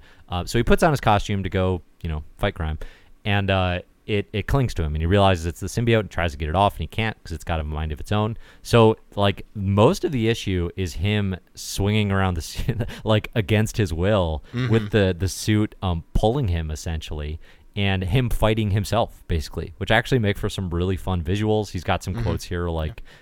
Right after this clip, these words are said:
Speaker 2: Yeah.
Speaker 1: you know, "I, I won't be your puppet," you know, like, "I'd, I'd rather die than be the symbiote's puppet." Um, it's pretty good, and all of this leads to a confrontation with the new and, uh, now comically,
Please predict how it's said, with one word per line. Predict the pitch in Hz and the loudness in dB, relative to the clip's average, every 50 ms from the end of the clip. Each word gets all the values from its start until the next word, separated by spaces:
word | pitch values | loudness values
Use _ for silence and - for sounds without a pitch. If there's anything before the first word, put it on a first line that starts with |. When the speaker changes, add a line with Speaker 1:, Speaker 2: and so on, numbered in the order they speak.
| _ _ | _ _
Speaker 2:
Yeah. | - | -6
Speaker 1:
you | 98 90 | -4 -2
know, | 82 80 80 80 80 - - | -2 -2 -2 -4 -4 -4 -2
"I, | 92 85 82 76 - - | -2 -2 -2 -2 -4 -6
I | 85 82 | -6 -4
won't | 78 98 104 92 - | -2 -2 -2 0 0
be | 90 | -2
your | 87 82 80 | -2 -2 -2
puppet," | - - 90 - - 87 85 - - - | 0 0 0 0 -2 -4 -4 -6 -8 -8
you | - 92 | -6 -4
know, | 87 85 85 85 85 82 | -4 -2 -2 -4 -4 -4
like, | 78 76 - - - - | -6 -8 -10 -12 -12 -10
"I'd, | 85 80 - - - | -10 -8 -8 -10 -10
I'd | 73 - | -8 -6
rather | 90 90 87 90 85 | -4 -4 -4 -6 -6
die | - 98 85 85 87 87 82 | -6 -6 -4 -4 -4 -6 -4
than | 78 87 90 | -4 -4 -4
be | 87 90 | -2 -4
the | 82 85 85 82 | -2 -2 -2 -4
symbiote's | 78 - - 92 90 87 85 - | -4 -6 -6 -4 -2 -2 -2 -2
puppet." | - 90 87 - - 87 90 - - - - - - - - - | -2 -4 -2 -2 -2 -4 -4 -4 -8 -16 -20 -20 -18 -16 -6 0
Um, | 107 104 104 98 95 101 - - - - | 2 2 4 2 2 -2 -4 -6 -8 -6
it's | 123 - | -6 -4
pretty | - - - 262 294 269 | -4 -2 -2 -2 -2 2
good, | 214 247 277 320 - - - - - | 4 4 6 6 4 2 0 -4 0
and | 113 123 123 123 131 127 - - | 2 4 4 4 4 2 0 4
all | 135 139 160 190 | 6 6 6 6
of | 196 190 | 4 2
this | 196 160 - | -2 -4 -2
leads | 139 135 131 - | 0 -2 -2 0
to | - 117 | 0 -2
a | 98 | -2
confrontation | - - 120 113 - 117 - - 113 113 110 - 113 110 113 110 - - - - - _ - - | 0 0 -2 -2 -2 -4 -2 -2 -2 -2 -2 -2 -2 -4 -4 -4 -10 -14 -20 -20 -20 _ -8 -2
with | 95 104 101 - - | 0 0 0 0 -2
the | 98 87 80 92 92 92 | -10 -6 -4 -2 0 0
new | 92 107 123 139 139 139 131 131 131 120 - - - _ _ - - - | 0 2 2 2 2 2 2 0 0 -2 -6 -10 -20 _ _ -20 -10 -4
and, | 107 101 98 98 95 92 92 87 87 - - _ - | -2 0 2 2 2 2 0 -2 -4 -6 -10 _ -8
uh, | 98 95 90 85 82 - - - | -8 -8 -6 -8 -10 -14 -14 -10
now | 113 113 117 131 147 160 156 139 113 | -4 0 2 4 6 6 6 6 4
comically, | - - - 123 120 117 110 - - 104 101 95 90 90 82 71 | 4 2 2 2 2 2 0 0 0 0 0 0 0 -2 -4 -6